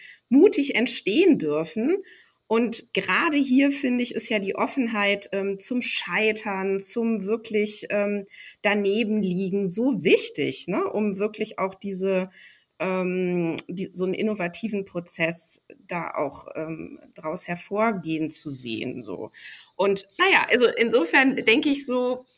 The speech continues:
wäre so mein Appell tatsächlich, ähm, ja, ein bisschen mehr wildes Denken wär schon gut und gleichzeitig, ähm, bin ich natürlich auch immer eine große Verfechterin des sowohl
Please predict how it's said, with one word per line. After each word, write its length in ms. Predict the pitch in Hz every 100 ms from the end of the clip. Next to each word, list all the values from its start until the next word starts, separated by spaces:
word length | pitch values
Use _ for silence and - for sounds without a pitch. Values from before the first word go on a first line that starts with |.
| _ _ _
wäre 240 | 254 277
so 120 | 226
mein 420 | 226 196 180 269
Appell 440 | 302 254 - 277 294
tatsächlich, 1000 | - 226 - 339 453 - - - - - -
ähm, 420 | 196 190 190 196 - _ _
ja, 380 | 170 196 349 381
ein 120 | - 294
bisschen 320 | 277 - 247
mehr 340 | 220 220 214
wildes 420 | 190 214 196 170
Denken 720 | - 165 277 302 294 285 277 214
wär 140 | 202
schon 360 | - - 180 170
gut 440 | 170 190 330 453
und 240 | - 220 214
gleichzeitig, 1080 | 180 170 269 - - 254 262 269 240 240 - - - _ -
ähm, 440 | 208 208 208 -
bin 140 | 196
ich 100 | 220
natürlich 420 | 226 190 208 202 -
auch 100 | -
immer 160 | 202
eine 240 | 196 196 196
große 380 | - 180 190 196
Verfechterin 720 | 190 185 190 - 196 185 190
des 160 | 185 -
sowohl 580 | 185 160 160 180 185